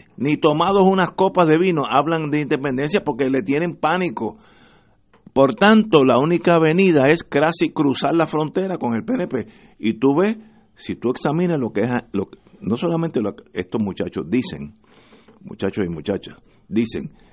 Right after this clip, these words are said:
examina su estilo de vida. Son más americanos que la mayoría de los P N P. Examina, no lo que dicen, cómo viven,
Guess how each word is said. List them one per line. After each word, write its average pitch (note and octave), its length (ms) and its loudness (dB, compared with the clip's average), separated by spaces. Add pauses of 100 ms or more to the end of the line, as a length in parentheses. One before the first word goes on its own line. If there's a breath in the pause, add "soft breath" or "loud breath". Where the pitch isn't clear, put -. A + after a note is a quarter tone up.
(180 soft breath)
examina B2 840 -2
su - 240 -2
estilo D3+ 640 0
de A2 160 4
vida. G#2 480 0 (520 soft breath)
Son B2+ 380 -2
más B2 200 0
americanos B2 760 -2 (360 soft breath)
que F#2+ 120 -4
la F#2+ 120 -4
mayoría F#2+ 680 0 (140)
de F#2 140 -4
los F2+ 120 -6
P - 140 -8
N G2 160 -2
P. - 260 -12 (480 soft breath)
Examina, F#3+ 800 -2
no G2+ 300 2
lo G#3 120 6
que F#3+ 140 4
dicen, F#3 300 0
cómo B2+ 340 0
viven, C3 640 2